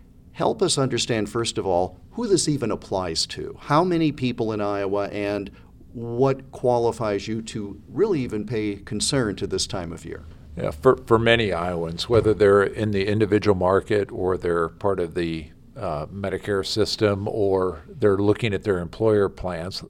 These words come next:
Speaker 2: there are a lot of events that occur this time of year that involve enrollment or re-enrollment, uh, for, for healthcare coverage. Uh, specifically, though, the Affordable Care Act individual market open enrollment.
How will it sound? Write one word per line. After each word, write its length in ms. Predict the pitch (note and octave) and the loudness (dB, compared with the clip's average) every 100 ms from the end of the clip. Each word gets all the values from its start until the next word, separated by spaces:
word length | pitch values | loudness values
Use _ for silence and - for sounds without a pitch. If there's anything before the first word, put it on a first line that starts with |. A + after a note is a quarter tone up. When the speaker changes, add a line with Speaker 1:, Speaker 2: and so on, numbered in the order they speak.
| C3 | -2
Speaker 2:
there 220 | B2 A2+ | 0 2
are 220 | A#2 A2 | 4 4
a 40 | |
lot 340 | G#2+ G#2+ B2 B2+ | 4 6 6 6
of 300 | A#2 - - | 6 2 -10
events 500 | B2 G2+ G#2+ G#2 - | -4 2 2 2 -4
that 100 | G2 | -4
occur 360 | F#2 A2 G2+ | -2 0 2
this 160 | F#2+ F#2+ | 2 0
time 240 | - G2 | -2 -4
of 60 | F#2 | -2
year 240 | F#2+ G2 | 0 2
that 260 | F#2 G2 - | 2 -2 -2
involve 600 | A2+ F2+ E2 F2 F2+ - | -4 -2 0 2 0 -2
enrollment 760 | A#2 F#2+ F2 F#2 F2 D#2 E2+ - | -8 -4 0 0 -2 -6 -10 -8
or 280 | - G2 F#2 | -4 -2 -2
re-enrollment, 960 | F#2+ G#2+ G2+ E2+ E2 D#2+ D#2+ D#2 - - | 0 0 0 -2 -4 -4 -8 -12 -14 -10
uh, 260 | - F2 | -6 -6
for, 280 | E2 F#2 E2+ - | -6 -6 -8 -10
for 120 | - E2 | -10 -8
healthcare 380 | F#2 - D#2+ | -10 -8 -10
coverage. 480 | - E2+ F2 D#2+ - - - - - - | -8 -8 -8 -10 -12 -20 -20 -20 -20 -14
Uh, 140 | - F#2 | -8 -8
specifically, 840 | - - C3 F3+ F3 B2 G2+ F#2+ | -6 -4 0 2 2 2 0 -2
though, 500 | F2+ F2+ E2 F#2+ - - - - | -2 -6 -6 -8 -10 -18 -20 -8
the 120 | G2 | -6
Affordable 560 | F2+ - G#2+ G2+ F#2+ F#2+ | -6 -2 0 0 -2 -6
Care 260 | - G#2 | -6 -4
Act 280 | G2 F#2+ - | -4 -8 -10
individual 640 | - A#2+ A#2 A2+ G2+ G#2+ | -12 -6 -2 -2 0 0
market 600 | F#2+ G2 G2 - G2+ - - | 0 0 0 0 -4 -4 -6
open 420 | A2 G2 A2 G2 | -2 -2 -2 -6
enrollment. 640 | F#2 F2 F#2 F#2 D2 C#2+ | -8 -2 -2 -2 -6 -14